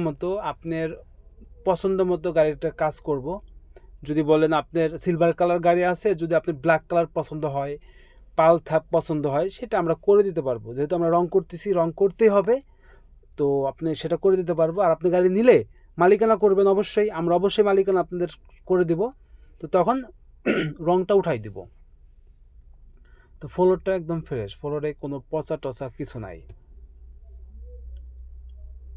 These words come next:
পানির ড্রেনগুলোও ফ্রেশ আছে। তো পুরা গাড়ি চকচক চকচক করবে ভাই। এই গাড়িটি যদি কোনো ভাই নিতে আগ্রহী থাকেন, এই অবস্থায় আপনারা আসবেন, গাড়ি দেখবেন, চালাবেন, কী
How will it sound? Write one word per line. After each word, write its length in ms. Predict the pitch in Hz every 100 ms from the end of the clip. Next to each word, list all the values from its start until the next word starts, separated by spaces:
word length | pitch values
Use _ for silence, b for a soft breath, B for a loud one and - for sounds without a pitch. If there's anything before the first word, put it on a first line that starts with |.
| - - -
পানির 260 | 160 170 160
ড্রেনগুলোও 500 | 147 165 160 156 156 143
ফ্রেশ 240 | 147 135 127 127
আছে। 180 | - 151 - b b b b b b b - -
তো 80 | 147
পুরা 180 | 226 233
গাড়ি 140 | 208 214 -
চকচক 380 | 233 - - 214 -
চকচক 360 | 220 - 208 180 170
করবে 200 | 139 127
ভাই। 100 | 117 113 139
এই 40 |
গাড়িটি 220 | 160 175 190
যদি 120 | 190 202
কোনো 120 | 185 180
ভাই 80 | 185
নিতে 140 | 180 180
আগ্রহী 260 | 156 156 175 156
থাকেন, 280 | 147 170 170 -
এই 80 | 165 160
অবস্থায় 340 | 156 151 165 151
আপনারা 220 | 151 151 151
আসবেন, 320 | 127 143 151 147
গাড়ি 180 | 135 135 131
দেখবেন, 360 | 151 131 135 143 139
চালাবেন, 400 | 147 139 123 135 175 - - - - - - - - - - - - -
কী 80 | -